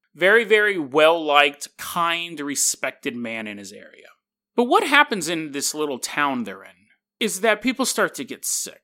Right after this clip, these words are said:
and die. A mysterious illness is sweeping through the town. Now, whenever an illness hits a town, obviously everyone's gonna start panicking. Is it gonna happen to me? Or more importantly, is it gonna happen to my children?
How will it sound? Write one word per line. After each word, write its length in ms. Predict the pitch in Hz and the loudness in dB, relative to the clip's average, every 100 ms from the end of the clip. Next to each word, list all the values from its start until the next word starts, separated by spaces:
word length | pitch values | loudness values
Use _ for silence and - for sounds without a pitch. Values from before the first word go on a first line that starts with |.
| _ _ _ _ _ - | _ _ _ _ _ -20
and 180 | 123 117 | -14 -12
die. 260 | - - _ _ _ _ _ - | -12 -16 _ _ _ _ _ -2
A 60 | |
mysterious 800 | 214 226 - 269 285 302 302 - - | 2 4 2 0 -2 0 0 -2 -2
illness 540 | 220 214 190 127 - - | 0 0 0 -4 -6 -8
is 260 | 147 123 | -6 -4
sweeping 920 | - - 160 180 170 151 131 123 120 _ _ | -2 -4 -8 -12 -8 -8 -6 -8 -12 _ _
through 280 | - 127 117 | -14 -10 -10
the 80 | 104 | -12
town. 200 | - - - _ _ _ _ - | -18 -20 -20 _ _ _ _ -6
Now, 580 | 196 180 165 160 147 - _ - | 0 2 0 -2 -6 -14 _ -12
whenever 540 | 202 269 320 330 320 | -2 2 4 4 4
an 80 | 233 | 2
illness 400 | 196 202 180 - | 0 0 -2 -2
hits 220 | 180 - | -6 -8
a 40 | |
town, 320 | 135 165 143 135 | -8 -2 0 2
obviously 520 | 143 135 - 135 127 | 0 0 -6 -8 -4
everyone's 400 | 180 185 175 139 | -2 -2 -4 -6
gonna 140 | 147 | -6
start 260 | - 135 - | -6 -8 -8
panicking. 380 | 123 110 - 113 | -12 -14 -14 -14
Is 100 | 131 | -6
it 40 | |
gonna 140 | 170 | -2
happen 220 | 170 160 147 | 0 0 -2
to 60 | |
me? 300 | 143 160 160 | -4 -4 -4
Or 220 | 160 160 | -2 0
more 180 | 156 180 | 2 0
importantly, 460 | 160 180 175 156 139 | 0 -2 -4 -2 -6
is 100 | 123 | -6
it 40 | |
gonna 120 | 151 | -10
happen 260 | 143 147 143 | -6 -4 -4
to 60 | 123 | -8
my 140 | 113 | -10
children? 580 | - - 117 - - | -14 -14 -16 -18 -20